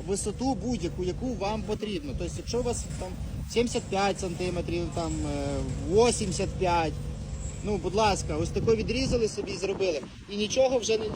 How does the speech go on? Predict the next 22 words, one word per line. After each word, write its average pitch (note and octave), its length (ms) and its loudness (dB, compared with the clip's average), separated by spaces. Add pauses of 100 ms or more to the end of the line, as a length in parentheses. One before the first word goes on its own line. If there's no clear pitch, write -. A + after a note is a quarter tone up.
за G3 80 -8
неї, A3 260 2
да, G3 180 4
не G3+ 120 0
видно. D3+ 300 0
Тобто F#3 160 -2
тут A#3+ 120 -2
все A#3 160 0
просвіщається, B3 840 0 (320)
а F3 120 -2
тут C4 240 -6
нічого G#3+ 460 0 (240)
абсолютно G3+ 560 0
не F#3 140 -2
видно. C#3+ 320 -2 (340)
Взяли, B3 260 2
вставили, A#3+ 560 4
потім A3 260 2
тако A3 200 0
його G3+ 320 4
розпрамили A3 720 2
гарненько, G#3+ 640 -2